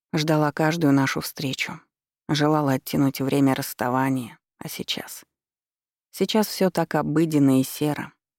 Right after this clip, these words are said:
Романтика разлетелась на мелкие осколки. "Даш, ты здесь?"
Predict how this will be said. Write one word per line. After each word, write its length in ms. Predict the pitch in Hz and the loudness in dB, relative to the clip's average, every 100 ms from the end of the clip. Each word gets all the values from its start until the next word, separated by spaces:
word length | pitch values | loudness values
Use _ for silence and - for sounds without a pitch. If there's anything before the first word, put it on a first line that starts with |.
| _ _ - | _ _ -4
Романтика 600 | 160 170 170 160 139 135 | 0 4 4 4 0 0
разлетелась 640 | 139 143 147 170 139 - | 2 2 2 2 0 0
на 120 | - | 2
мелкие 440 | 143 135 135 151 | 4 4 0 -2
осколки. 580 | 139 - 135 123 - - _ _ _ _ _ _ | -2 -2 -6 -6 -8 -16 _ _ _ _ _ _
"Даш, 400 | 135 143 135 - | 2 4 2 -2
ты 140 | - | -4
здесь?" 380 | 135 151 151 - | -2 0 0 -4